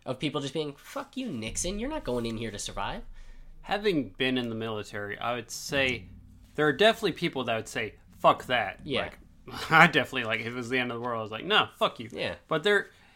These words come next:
Speaker 2: there are some pretty, mm, uh, what's,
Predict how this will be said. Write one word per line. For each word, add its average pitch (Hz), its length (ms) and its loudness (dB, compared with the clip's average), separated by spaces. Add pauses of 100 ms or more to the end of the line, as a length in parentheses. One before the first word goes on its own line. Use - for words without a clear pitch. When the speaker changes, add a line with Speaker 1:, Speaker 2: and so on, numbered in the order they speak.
(160)
Speaker 2:
there 170 180 2 (100)
are 147 60 4
some 123 360 -4 (800)
pretty, 190 600 0 (440)
mm, 156 360 0
uh, 156 440 2
what's, 156 480 -4